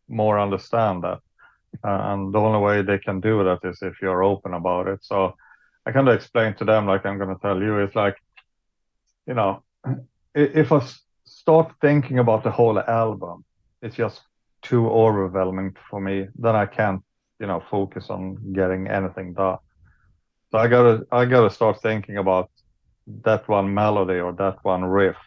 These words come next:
a-, and, uh, and just think in small pieces. Uh,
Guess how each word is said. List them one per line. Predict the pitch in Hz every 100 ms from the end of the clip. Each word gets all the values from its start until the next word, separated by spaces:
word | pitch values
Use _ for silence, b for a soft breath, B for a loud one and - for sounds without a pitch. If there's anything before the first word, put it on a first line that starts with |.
| _ _ _ _ - _ _ _ _ _ _ -
a-, | 101 101 101
and, | 95 95
uh, | 95 95 92 - _ _ _ _ _ _ -
and | 107
just | 113 110 - _ _ _
think | 113 110 104
in | 110 101
small | - - 120 117 113 101
pieces. | - 113 110 104 - 98 - - _ _ _ _ _ _ _ _ _ -
Uh, | - 104 117 123 107